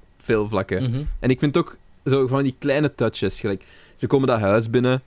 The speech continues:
Speaker 1: en dat huis staat vol met van die mislukte uitvindingen van die vader. Dat vind ik ook zo charming.
Speaker 2: Mhm.
Speaker 1: Dat vind ik zo leuk. En die moeder,
Speaker 2: Ja, dat
Speaker 1: die moeder is ook een fucking badass. Die takes gewoon, die pakt drie gremlins uit in totaal.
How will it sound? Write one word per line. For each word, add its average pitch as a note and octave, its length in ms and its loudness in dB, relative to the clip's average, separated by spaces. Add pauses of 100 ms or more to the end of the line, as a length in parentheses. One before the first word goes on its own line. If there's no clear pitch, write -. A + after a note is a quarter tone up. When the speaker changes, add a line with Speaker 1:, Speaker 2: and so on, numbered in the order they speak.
(100)
Speaker 1:
en A#2+ 120 0
dat A#2 100 2
huis A#2+ 180 2
staat B2 200 0
vol D3 160 0
met C3+ 120 0
van B2+ 100 0
die A#2+ 80 2
mislukte A2+ 420 -2
uitvindingen A2 480 2
van G#2 120 2
die G2 140 2
vader. F#2 440 0 (580)
Dat A2+ 120 0
vind B2+ 140 2
ik C3+ 60 4
ook C3 80 -4
zo C3+ 180 2
charming. A#2+ 420 2
Speaker 2:
Mhm. C#3 160 -2
Speaker 1:
Dat - 120 -10
vind C3+ 120 -2
ik - 60 -16
zo D3 180 2
leuk. A#2 300 -2 (1120)
En C3+ 100 0
die C3 120 4
moeder, C#3+ 280 6
Speaker 2:
Ja, E3+ 180 6
dat D3+ 240 4
Speaker 1:
die C3+ 100 2
moeder D#3 240 2
is D3+ 60 -2
ook - 60 -6
een C3+ 160 -2
fucking C3+ 360 0
badass. A#2 680 0 (280)
Die B2+ 160 0
takes C#3 260 2
gewoon, D3 300 2
die C3+ 140 -4
pakt B2 240 -2
drie B2+ 320 2
gremlins C3 480 2
uit D#3+ 240 0
in D#3+ 160 -2
totaal. B2 520 -2